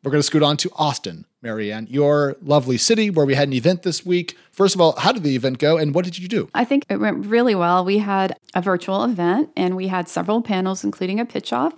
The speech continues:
Speaker 2: One, I moderated a panel about early stage investing in the city. But yeah, I live here for those who don't know. So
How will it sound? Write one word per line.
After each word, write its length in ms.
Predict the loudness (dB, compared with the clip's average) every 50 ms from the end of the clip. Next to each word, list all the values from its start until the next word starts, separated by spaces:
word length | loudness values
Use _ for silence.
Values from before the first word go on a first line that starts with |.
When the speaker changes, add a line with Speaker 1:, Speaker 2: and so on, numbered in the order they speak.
| _ -6
Speaker 2:
One, 380 | -2 0 0 2 2 0 0 0
I 80 | 0 2
moderated 480 | 2 2 0 0 -2 -2 -4 -4 -4
a 40 | -6
panel 300 | -6 -6 -6 -4 -2 -4
about 240 | -4 -4 -6 -6 -4 -4
early 200 | -4 -2 -2 -4
stage 400 | -6 -8 -8 -8 -8 -8 -8 -8
investing 680 | -8 -8 -8 -8 -8 -8 -8 -10 -10 -8 -6 -6 -4 -4 -4
in 180 | -4 -4 -4 -4
the 60 | -4
city. 480 | -6 -10 -8 -6 -6 -4 -2 -4 -4 -4
But 440 | -4 0 2 2 4 4 2 0 0 0
yeah, 200 | 2 2 2 4
I 120 | 4 2 2
live 180 | 2 2 2
here 240 | 2 2 2 2 2
for 160 | 0 0 0
those 180 | 0 0 0 0
who 140 | 0 0 0
don't 220 | 0 -2 0 0
know. 440 | 2 2 2 2 2 2 2 0 -2
So 380 | -4 -6 -2 0 2 2 2 2